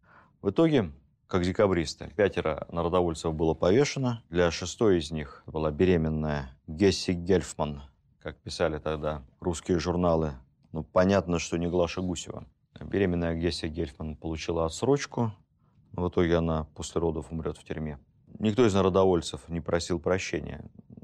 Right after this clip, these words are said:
По-моему, только один из них обратился с просьбой о помиловании. Его не помиловали. Но зато остальные народовольцы сочли его слабаком и на эшафоте демонстративно не подали ему руки.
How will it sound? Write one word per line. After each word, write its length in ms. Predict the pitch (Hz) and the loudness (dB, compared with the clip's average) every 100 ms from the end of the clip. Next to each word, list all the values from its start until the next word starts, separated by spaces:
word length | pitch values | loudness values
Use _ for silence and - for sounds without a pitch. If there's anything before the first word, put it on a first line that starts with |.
| - - | -20 -12
По-моему, 320 | - 82 80 | -8 -4 -4
только 280 | 78 80 80 | -4 -6 -2
один 260 | 87 85 80 | -2 0 -4
из 140 | 78 | -4
них 260 | 104 123 - _ _ _ _ | -4 -6 -10 _ _ _ _
обратился 500 | 85 85 80 82 80 | -4 -2 -2 -4 -6
с 60 | - | -8
просьбой 380 | 87 82 76 | -4 -4 -4
о 40 | 78 | -4
помиловании. 640 | 95 98 131 101 85 73 - | -2 -2 -2 -2 -6 -8 -6
Его 100 | 101 | -2
не 100 | 95 | 0
помиловали. 580 | 90 90 71 69 - - - _ _ _ - - - - - | 0 -2 -4 -10 -14 -18 -20 _ _ _ -20 -20 -20 -18 -10
Но 240 | 80 82 | -6 -2
зато 380 | 78 82 - 98 | 0 0 2 0
остальные 360 | 90 - 90 | 0 -2 -2
народовольцы 840 | 87 82 80 80 82 78 - 71 67 _ | 0 0 0 0 0 -4 -8 -14 -16 _
сочли 340 | - 85 - 87 | -8 -8 -4 -2
его 160 | 78 | -2
слабаком 720 | 78 - 78 76 - 107 98 95 _ _ _ _ _ _ _ _ _ _ _ - | -2 -4 -4 -4 -2 0 -2 -6 _ _ _ _ _ _ _ _ _ _ _ -10
и 100 | 82 | -2
на 140 | 82 | -2
эшафоте 580 | 80 85 - 98 87 76 _ _ _ _ _ _ - | -2 -4 0 -2 -2 -8 _ _ _ _ _ _ -12
демонстративно 680 | 90 90 - 87 85 92 87 | -4 -4 0 0 0 -2 0
не 120 | 87 | -2
подали 420 | 80 92 85 85 | -2 -2 0 -2
ему 220 | 87 87 | -2 -2
руки. 480 | 87 95 - 87 - | -2 -2 -4 -10 -10